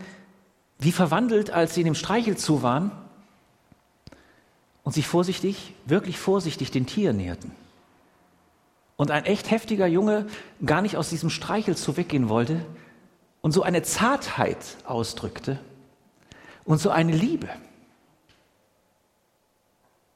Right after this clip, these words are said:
Ich erlebte, dass ein verletztes Kind, was sich im Vorfeld verletzte, im Rollstuhl geschoben wurde von seinen Kumpels,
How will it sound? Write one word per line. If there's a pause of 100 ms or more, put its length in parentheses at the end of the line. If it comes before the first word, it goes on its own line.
(1300)
Ich
erlebte, (600)
dass
ein
verletztes
Kind,
was
sich
im
Vorfeld
verletzte, (340)
im
Rollstuhl
geschoben
wurde
von
seinen
Kumpels,